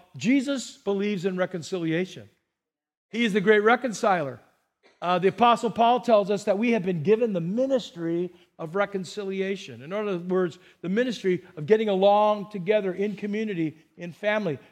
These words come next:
being unified. But the second thing is, Jesus knows that when we have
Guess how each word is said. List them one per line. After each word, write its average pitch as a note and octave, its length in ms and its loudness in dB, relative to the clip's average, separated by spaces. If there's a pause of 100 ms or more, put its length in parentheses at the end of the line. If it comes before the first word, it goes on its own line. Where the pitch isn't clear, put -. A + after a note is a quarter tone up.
being G#3 240 -4
unified. G#3 540 -8 (340)
But F#3+ 100 -10
the A3 120 -2
second D#4+ 460 -2
thing F#3 220 -4
is, D#3+ 360 -2 (240)
Jesus B3 520 -4
knows C4 440 -4
that D#3+ 360 -4 (240)
when F#3+ 260 -2
we C#4 260 -2
have G3+ 360 -6